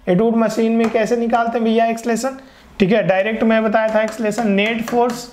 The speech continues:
नेट पुलिंग फोर्स divided by mass, summation of masses। तो नेट pulling force कितना हो जाएगा? टेन जी और माइनस फ़ाइव जी और divided by fifteen, एक line में।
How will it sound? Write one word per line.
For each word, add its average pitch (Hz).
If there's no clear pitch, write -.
नेट 208
पुलिंग 226
फोर्स 233
divided 196
by 214
mass, 214
summation 185
of 208
masses। 233
तो 196
नेट 214
pulling 254
force 254
कितना 240
हो 196
जाएगा? 170
टेन 233
जी 233
और 196
माइनस 208
फ़ाइव 196
जी 220
और 185
divided 190
by 170
fifteen, 214
एक 185
line 190
में। 196